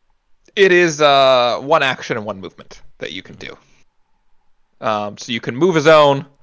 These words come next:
Speaker 1: and then do an action. Um, you know, whether it is, you know, uh, attack, uh, you can help somebody, um, right? You can hide, um,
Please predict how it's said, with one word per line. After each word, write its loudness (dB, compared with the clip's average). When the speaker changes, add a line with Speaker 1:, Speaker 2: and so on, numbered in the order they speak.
Speaker 1:
and -6
then -6
do -10
an -12
action. -8
Um, -12
you -12
know, -16
whether -10
it -10
is, -14
you -16
know, -18
uh, -10
attack, -2
uh, -8
you -16
can -14
help -8
somebody, -8
um, -12
right? -12
You -18
can -18
hide, 2
um, -12